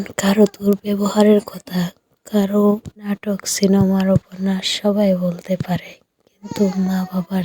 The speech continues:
দেওয়া সেই দুর্ব্যবহারটা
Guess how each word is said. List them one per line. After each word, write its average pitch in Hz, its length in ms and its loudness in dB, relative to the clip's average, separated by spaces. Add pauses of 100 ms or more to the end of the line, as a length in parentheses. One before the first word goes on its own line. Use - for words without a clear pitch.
দেওয়া 180 320 2 (440)
সেই 185 300 -2
দুর্ব্যবহারটা 185 1400 0